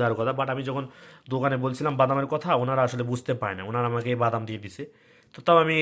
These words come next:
এগুলো বাদাম দিলে টেস্ট পাবো না, তাও আমি কিছুটা দিয়ে দিব। আর এখানে কিছু খেজুর নিয়েছি, খেজুর আমি অল্প একটু দিয়ে দিব। আর এখানে, আহ,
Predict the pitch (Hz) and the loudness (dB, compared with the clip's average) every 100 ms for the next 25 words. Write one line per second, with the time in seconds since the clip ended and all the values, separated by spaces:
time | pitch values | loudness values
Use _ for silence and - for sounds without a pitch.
0 | 151 143 165 143 143 143 135 135 151 143 | 2 2 4 6 4 4 0 0 0 0
1 | 139 120 127 151 - 135 131 123 - 127 | 0 2 2 -2 2 2 2 -6 -6 -2
2 | 120 117 110 127 170 - - - _ _ | 0 0 -2 -4 -4 -8 -20 -20 _ _
3 | _ _ _ - 151 143 151 151 131 139 | _ _ _ -8 -6 -4 0 0 0 -4
4 | 151 - 151 147 131 120 120 139 - 139 | -8 -6 -6 -4 -2 -4 -4 -10 -8 -4
5 | 135 131 131 120 120 123 117 113 107 139 | -4 -2 -4 -4 -6 -4 -4 -4 -6 -10
6 | - - - - 131 127 127 123 120 - | -14 -20 -12 -4 -2 -2 -2 -4 -6 -10
7 | _ _ _ 123 120 117 113 | _ _ _ -6 -4 -2 0